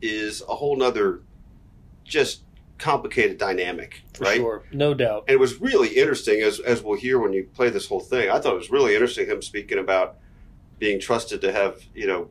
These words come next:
Speaker 1: be on his own kind of in the hospital room with the heart pressure, with the blood pressure monitor
Speaker 2: Mm-hmm.
Speaker 1: on. He, s-, he said later he thought they set it really high so they could give him a little wiggle room.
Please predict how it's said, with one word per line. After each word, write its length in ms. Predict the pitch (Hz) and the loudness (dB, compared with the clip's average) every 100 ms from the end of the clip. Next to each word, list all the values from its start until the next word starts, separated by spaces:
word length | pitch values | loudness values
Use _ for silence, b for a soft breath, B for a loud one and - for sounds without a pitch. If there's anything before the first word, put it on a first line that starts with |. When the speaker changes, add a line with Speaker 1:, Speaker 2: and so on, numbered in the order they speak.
| - | -8
Speaker 1:
be 100 | 104 | -2
on 140 | 104 | 0
his 100 | 101 | 0
own 240 | 98 107 113 | 0 -2 0
kind 160 | 107 | -2
of 80 | 98 | -2
in 80 | 90 | -6
the 60 | 95 | 0
hospital 380 | 104 107 - | 0 0 -4
room 280 | 95 92 90 | -2 -2 -4
with 140 | 90 - | -8 -10
the 100 | 87 | -4
heart 240 | 110 - | -4 -2
pressure, 500 | 110 98 - 90 92 - - | -4 -4 -4 -6 -8 -18 -8
with 100 | 101 | -6
the 40 | 127 | -2
blood 240 | 120 117 | 0 0
pressure 240 | 117 95 95 | 0 -4 -2
monitor 720 | 95 135 127 95 90 92 - - | 2 4 2 0 -6 -8 -14 -10
Speaker 2:
Mm-hmm. 240 | 123 117 123 | -8 -2 0
Speaker 1:
on. 300 | 101 95 92 | 2 2 0
He, 100 | 98 | -2
s-, 180 | - | -4
he 80 | - | -10
said 280 | - 135 120 | -4 0 2
later 220 | 104 107 | 2 2
he 60 | 98 | 2
thought 220 | 104 101 | 0 0
they 240 | 98 92 b b b - | 0 -2 b b b -20
set 280 | - 113 98 | -4 0 0
it 100 | 95 | -2
really 340 | 101 117 107 92 | -2 0 2 2
high 320 | 95 95 92 | 4 4 2
so 160 | 92 92 | 0 -6
they 60 | |
could 140 | 87 92 | -8 -4
give 100 | 98 | -2
him 80 | 92 | -2
a 40 | |
little 180 | 90 85 | -6 -2
wiggle 320 | 95 95 95 | -2 0 -2
room. 320 | 87 87 85 | -4 -8 -10